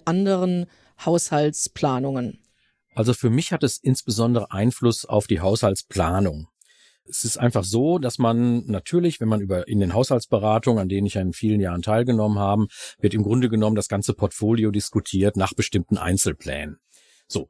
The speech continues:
Speaker 2: das ist so ein technischer Begriff, aber so funktioniert das.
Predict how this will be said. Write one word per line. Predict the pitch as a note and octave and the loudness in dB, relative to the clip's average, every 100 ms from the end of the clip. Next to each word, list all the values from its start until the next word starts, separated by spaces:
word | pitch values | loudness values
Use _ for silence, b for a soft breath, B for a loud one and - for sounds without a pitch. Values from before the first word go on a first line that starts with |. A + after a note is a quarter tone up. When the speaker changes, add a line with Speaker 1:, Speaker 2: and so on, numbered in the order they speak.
| _ | _
Speaker 2:
das | F#2+ | 0
ist | C3 | 0
so | - | -2
ein | D2+ | 0
technischer | B2+ - A2+ F#2 | 0 2 0 0
Begriff, | F2+ G#2+ G#3+ - | -2 0 0 0
aber | A2+ G#2+ | -2 -2
so | G#2 | -2
funktioniert | - G#2+ - F2 F#2 - | 0 -2 0 0 0 -2
das. | - - | -6 -10